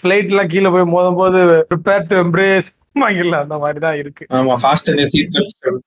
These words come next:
Speaker 1: ஆமா, நம்ம டன்சோனா நம்ம சொல்லிட்டு இருந்தோம் இல்லையா? அது மாதிரி அவங்களே வந்து எம்ப்ளாயி சேலரி டிலே எல்லாம் பண்ணிட்டு இருந்தாங்களாம்.
Speaker 2: ம்.
Speaker 1: நமக்கு மார்க்கெட்டிங்ல நல்லா பண்றாங்க அப்படின்னு சொல்லிட்டு இருந்தாங்க. அவங்களே வந்து, அஹ், இதான் ப-, இது சேலரி டிலே எல்லாம் பண்ணிட்டு இருந்தாங்களாம். அது ஒரு பக்கட்டம்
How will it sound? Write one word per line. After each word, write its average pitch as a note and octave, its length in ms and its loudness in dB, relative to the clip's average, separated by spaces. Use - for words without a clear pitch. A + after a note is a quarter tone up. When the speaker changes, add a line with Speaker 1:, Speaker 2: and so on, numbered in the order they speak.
Speaker 1:
ஆமா, E3 200 0
நம்ம C3+ 220 -6
டன்சோனா E3+ 520 -2
நம்ம F3+ 200 -2
சொல்லிட்டு E3+ 340 -2
இருந்தோம் D#3 200 -4
இல்லையா? C#3 380 0
அது B2+ 160 0
மாதிரி C3+ 520 -6
அவங்களே F3 480 0
வந்து F#3 300 2
எம்ப்ளாயி F3 360 0
சேலரி E3+ 320 0
டிலே D#3+ 160 0
எல்லாம் E3 240 2
பண்ணிட்டு D3+ 280 -2
இருந்தாங்களாம். C3 380 -4
Speaker 2:
ம். C#3 260 -2
Speaker 1:
நமக்கு C#3 500 0
மார்க்கெட்டிங்ல E3 380 -2
நல்லா D#3+ 280 0
பண்றாங்க D3+ 400 -2
அப்படின்னு D3 100 -4
சொல்லிட்டு C#3+ 240 -6
இருந்தாங்க. C#3 240 -4
அவங்களே D3+ 340 0
வந்து, C#3+ 240 -4
அஹ், A#2+ 40 -8
இதான் C#3 260 -2
ப-, C3 380 0
இது D3 180 -4
சேலரி E3 280 -2
டிலே D3+ 140 0
எல்லாம் D#3 220 2
பண்ணிட்டு D3 340 -2
இருந்தாங்களாம். B2+ 440 -4
அது C3+ 200 -4
ஒரு C3+ 160 -2
பக்கட்டம் B2 760 -4